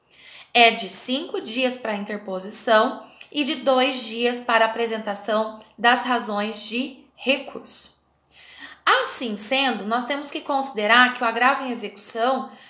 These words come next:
tem o seu dispositivo legal apenas na lei de execução penal. Então, todas as vezes que você tiver que elaborar um agravo em execução, você tem que ter como base a lei de execução penal. E lá na lei de execução penal,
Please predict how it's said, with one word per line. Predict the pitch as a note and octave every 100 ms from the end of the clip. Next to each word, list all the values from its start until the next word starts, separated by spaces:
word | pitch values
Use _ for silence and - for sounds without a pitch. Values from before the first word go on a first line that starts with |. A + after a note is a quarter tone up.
| _
tem | - E4+
o |
seu | F4+ F4+
dispositivo | E4+ - E4 D#4 - D#4
legal | D4+ C#4+ C4 D4 D4 - -
apenas | C#4+ E4 E4 E4+ E4
na | D4 E4
lei | E4 F#4+
de | G#4+
execução | D#4 C4+ C4+ - A3
penal. | A3 G3+ E3+ - - - _ - - -
Então, | - D4 G4
todas | G4 C5 B4+
as | G#4+ D#4
vezes | C#4 C4+ B3+
que | -
você | B3 C4 C4
tiver | C4 B3 A#3+
que | B3
elaborar | A#3+ G#3+ G#3+ G#3+ C4
um | D#4
agravo | B3+ A#3 G#3+ G#3
em | G3
execução, | F#3+ F#3 - - G#3+ A3+ C#4 G#3+ - - - - -
você | C4+ D#4
tem | D#4 F#4+ G4+
que | F#4+
ter | C4+ B3
como | - D4+ C#4+ G#3
base | F3+ G#3+ C4 D4 A#3+ A#3+
a |
lei | B3+ C4+
de | C#4+
execução | C#4 D4 - D4+
penal. | D#4 G#4 F#4+ F4+ C4+ - - - _ _ _ - - -
E | E4
lá | F4+ F#4+ B4+ A#4+
na | F4
lei | C#4+ C4
de |
execução | B3 A#3 A#3 - G3+
penal, | G3+ F#3 F#3 C#4+ C#4+ G3+